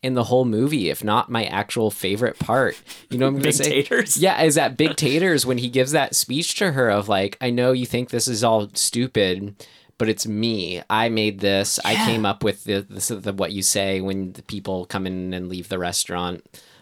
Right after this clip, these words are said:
Speaker 1: Like, uh, you know, I was just looking at it as another selling your soul to a corporate job
Speaker 2: That's
Speaker 1: kind of
Speaker 2: right.
Speaker 1: thing, like an actual Hooters. But no, he sells that. This, he made this place.
Speaker 2: It's the same syndrome
Speaker 1: It's me.
Speaker 2: of a-,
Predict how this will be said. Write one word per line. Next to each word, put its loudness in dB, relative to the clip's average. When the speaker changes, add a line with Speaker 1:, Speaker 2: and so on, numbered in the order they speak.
Speaker 1:
Like, -4
uh, -12
you -2
know, 4
I 2
was 0
just 0
looking -2
at 0
it 0
as -2
another -2
selling -2
your -6
soul -4
to -4
a -6
corporate -6
job 0
Speaker 2:
That's -6
Speaker 1:
kind -4
of -2
Speaker 2:
right. -4
Speaker 1:
thing, -4
like -6
an -10
actual -8
Hooters. -6
But -6
no, 0
he -8
sells -4
that. -8
This, -2
he 0
made 0
this -4
place. -8
Speaker 2:
It's 2
the 0
same 2
syndrome 0
Speaker 1:
It's -8
me. -8
Speaker 2:
of 2
a-, 0